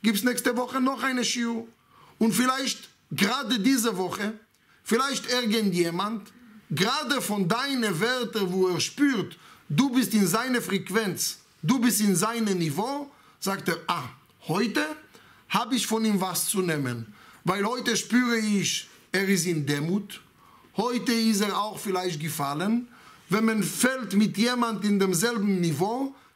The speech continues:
kann man ihm erreichen, sein Herz, und kann man mit ihm richtig kommunizieren. Also zuerst braucht man Verpflichtungen. Zweitens ist die geistige Sachen zu unternehmen.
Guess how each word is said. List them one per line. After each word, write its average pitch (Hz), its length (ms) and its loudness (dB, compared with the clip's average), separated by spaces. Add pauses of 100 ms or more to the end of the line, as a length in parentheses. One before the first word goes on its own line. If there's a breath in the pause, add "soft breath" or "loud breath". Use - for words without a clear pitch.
kann 220 200 0
man 240 240 -2
ihm 226 180 4
erreichen, 180 920 -2 (160)
sein 180 260 -2
Herz, 214 400 0
und 180 200 -4
kann 208 200 0
man 220 140 0
mit 196 200 -2
ihm 226 300 4 (280 loud breath)
richtig 180 360 2
kommunizieren. 254 880 2 (140)
Also 262 320 0
zuerst 226 560 -2 (300 soft breath)
braucht 214 320 -2
man 226 180 2
Verpflichtungen. 151 920 -2 (420 loud breath)
Zweitens 269 920 0
ist 165 220 0
die 190 100 2
geistige 202 880 0 (300 soft breath)
Sachen 190 560 0
zu 185 140 2
unternehmen. 160 760 -2